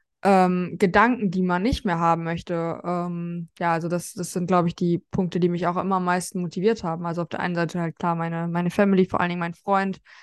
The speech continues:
aber dann, ähm, ja, genauso auch, hey, wo möchte ich hin? Was möchte ich erreichen? Welche Ziele habe ich? Wie stelle ich mir meine Zukunft vor?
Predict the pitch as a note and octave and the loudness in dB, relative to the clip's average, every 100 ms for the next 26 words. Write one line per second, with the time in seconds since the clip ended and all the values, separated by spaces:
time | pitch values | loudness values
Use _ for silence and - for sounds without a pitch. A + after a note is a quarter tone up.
0 | - - _ - F#3+ F#3 F#3 F#3+ F#3 F#3 | -20 -20 _ 0 2 4 2 0 0 -6
1 | - F3 F3 F3 F3 F3 _ _ _ - | -4 -4 -4 -6 -8 -12 _ _ _ 2
2 | G#3+ F#3 F3 F3+ F3 F3 - G3 F#3 E3 | 2 2 0 0 -2 -4 -4 -4 -2 -4
3 | F3 F3 F3 E3 - E3+ A3 G#3 F3 F#3 | -6 -8 -6 -6 -6 -4 2 2 2 -2
4 | E3+ - E3+ F3+ F3+ F3 E3 E3+ - A3 | -6 -4 0 2 2 -2 -6 -6 -8 -2
5 | G#3 F#3 F3 E3+ E3+ E3+ - F#3 F3+ - | -2 0 0 -2 -4 -8 -10 -8 -4 -2
6 | F3 F3 F3 E3+ E3+ - G#3+ G#3+ F#3 - | -2 -2 -4 -6 -6 -6 -6 -2 -4 -6
7 | - F#3 F3+ F3 F3 | -6 0 2 2 0